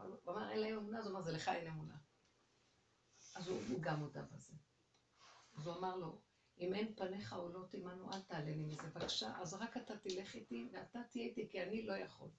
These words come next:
זה נקרא אחד שאיש אמת, שהשם אמר לו, "אז אתה תהיה השליח, כי אתה מודה בכל האמת." וזהו,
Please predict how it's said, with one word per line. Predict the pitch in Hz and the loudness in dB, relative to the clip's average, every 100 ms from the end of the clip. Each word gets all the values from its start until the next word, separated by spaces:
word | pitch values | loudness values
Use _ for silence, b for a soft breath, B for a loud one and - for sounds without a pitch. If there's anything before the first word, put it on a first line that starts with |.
| _ b b b b - | _ b b b b -2
זה | - 220 | 4 4
נקרא | 196 - 160 | 4 0 -2
אחד | 151 - 156 | -2 -2 -2
שאיש | - 160 156 - - - - - | -2 -2 -4 -8 -12 0 2 2
אמת, | 156 190 233 | 0 -2 -2
שהשם | - - - | -2 -2 -4
אמר | 165 - 165 | -4 -6 -4
לו, | |
"אז | 156 151 | -4 -4
אתה | - 170 | -6 -8
תהיה | - - | -8 -6
השליח, | 151 - - 156 | -4 -6 -8 -10
כי | 185 | -10
אתה | - 175 | -8 -6
מודה | 170 170 | -6 -6
בכל | 160 - 151 | -8 -12 -10
האמת." | 165 156 156 - _ b b b b b b b _ _ _ _ _ - | -6 -6 -8 -14 _ b b b b b b b _ _ _ _ _ -2
וזהו, | 185 190 254 | 0 4 2